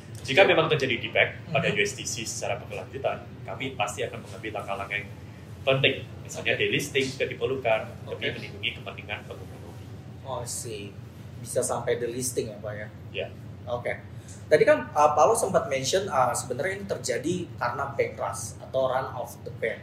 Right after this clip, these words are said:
Speaker 2: gitu kan. Nah, kalau ini terjadi di Nobi nih, Pak, uh, kayak gimana tuh, Pak?
Speaker 1: Jadi, bank rush itu sebenarnya adalah proses di mana
Speaker 2: Hmm.
Speaker 1: nasabah bank menarik dana secara signifikan
Speaker 2: Hmm.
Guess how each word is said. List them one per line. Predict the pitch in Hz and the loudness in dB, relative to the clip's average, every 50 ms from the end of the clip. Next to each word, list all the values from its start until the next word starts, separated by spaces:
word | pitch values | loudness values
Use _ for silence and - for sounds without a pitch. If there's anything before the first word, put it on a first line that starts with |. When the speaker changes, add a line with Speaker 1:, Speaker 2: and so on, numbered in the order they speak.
| - - - - | -12 -14 -10 -8
Speaker 2:
gitu | - 113 - - 107 | -8 -6 -6 -6 -6
kan. | 110 123 123 127 113 - - - - - - - - - | -4 -4 -4 -6 -6 -10 -14 -16 -16 -14 -14 -14 -14 -4
Nah, | - 143 139 127 117 - - - - | 2 4 4 4 4 2 -2 -6 0
kalau | - 160 160 175 202 202 202 | 6 8 8 8 8 6 4
ini | 196 180 180 - | 4 2 2 2
terjadi | - 135 131 - 135 135 131 | 0 0 2 4 2 2 2
di | 127 127 127 | 2 -2 -2
Nobi | 120 127 127 123 123 123 | -2 -2 -2 -4 -4 -4
nih, | 110 110 107 - | -6 -6 -6 -6
Pak, | 113 113 - - | -6 -8 -8 -6
uh, | - 147 139 104 104 - - - - - - - | -4 -2 -2 -2 -4 -8 -12 -14 -14 -14 -12 -6
kayak | - 139 135 135 131 | -2 -2 -2 -2 -2
gimana | 127 131 123 120 113 | -2 -2 0 -2 -2
tuh, | - - | -4 -6
Pak? | - - - - - - - - - - - - - - - - - - - - - | -10 -10 -12 -12 -12 -12 -12 -14 -14 -14 -14 -14 -14 -14 -14 -12 -12 -12 -12 -12 -10
Speaker 1:
Jadi, | 151 - 240 381 - - - - - - - - - - - - - - - | -8 -6 -4 -4 -6 -8 -10 -14 -14 -14 -14 -12 -12 -12 -12 -12 -12 0 4
bank | - 131 131 127 | 4 4 6 6
rush | 131 143 143 143 - - 147 143 | 4 4 4 2 0 -4 -4 -4
itu | - | -4
sebenarnya | 202 - - 131 120 123 - 170 - | -4 -4 -4 -4 -6 -4 -4 -2 -2
adalah | 104 98 98 98 | -2 -4 -4 -6
proses | - 92 87 - - - 175 - - - - - - - | -8 -8 -8 -8 -8 -10 -10 -8 -6 -6 -4 -6 -6 -6
di | - | -6
mana | - - - - 101 | -6 -4 -4 -4 -4
Speaker 2:
Hmm. | 101 101 | -4 -2
Speaker 1:
nasabah | - - 110 98 - 98 - - | -2 0 0 0 0 -2 -4 -4
bank | - - 101 113 - - | -4 -4 -4 -4 -4 -6
menarik | 135 117 110 107 107 117 113 - | -6 -4 -4 -4 -2 -2 -4 -2
dana | - 101 98 95 107 135 | -4 -4 -4 -4 -6 -8
secara | 139 - - - - 123 127 127 | -8 -8 -10 -8 -8 -8 -8 -8
signifikan | - - 117 - 139 139 156 - - 104 95 - - - - - | -8 -10 -8 -8 -8 -6 -2 2 2 2 2 0 -8 -14 -14 -12
Speaker 2:
Hmm. | - 143 139 135 - | -10 -8 -6 -6 -6